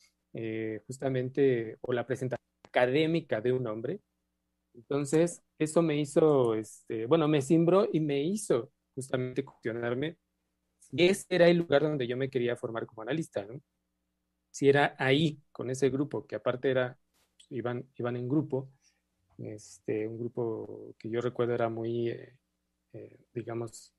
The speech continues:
eh, cerrado. Ujú.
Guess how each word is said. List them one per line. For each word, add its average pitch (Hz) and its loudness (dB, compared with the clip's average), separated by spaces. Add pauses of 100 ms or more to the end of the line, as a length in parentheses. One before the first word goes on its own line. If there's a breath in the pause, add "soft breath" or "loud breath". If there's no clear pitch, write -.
(380)
eh, 110 -10
cerrado. 160 6 (500 loud breath)
Ujú. 123 -4